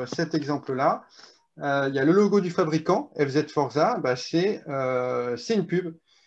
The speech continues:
Et donc, sur cette jupe-là, on ne peut autoriser qu'une deuxième pub. Là, ici, c'est F-, F Z Forza, le nom, euh, du fabricant. Et c'est tout.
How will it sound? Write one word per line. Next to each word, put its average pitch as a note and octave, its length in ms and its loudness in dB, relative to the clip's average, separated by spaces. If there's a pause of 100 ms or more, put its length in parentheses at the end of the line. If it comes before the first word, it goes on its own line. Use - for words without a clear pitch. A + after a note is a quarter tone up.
(160)
Et C3+ 120 -2
donc, F3 440 4
sur C#3+ 200 -6
cette D3+ 200 0
jupe-là, D#3 380 0
on F3 60 4
ne D#3 80 0
peut - 140 -2
autoriser E3+ 600 4
qu'une D#3 360 -2
deuxième D3+ 520 4
pub. F#3 280 0
Là, C3 120 2
ici, C3+ 240 -6
c'est B2 240 0
F-, - 240 -10
F C3 100 0
Z C3+ 240 0
Forza, B2 500 -8 (320)
le A#2+ 180 -6
nom, B2+ 360 -4
euh, G#2 160 -6
du G#2 120 -12
fabricant. A2+ 460 -8 (480)
Et G#3+ 100 4
c'est G#3 180 0
tout. F#3 160 -4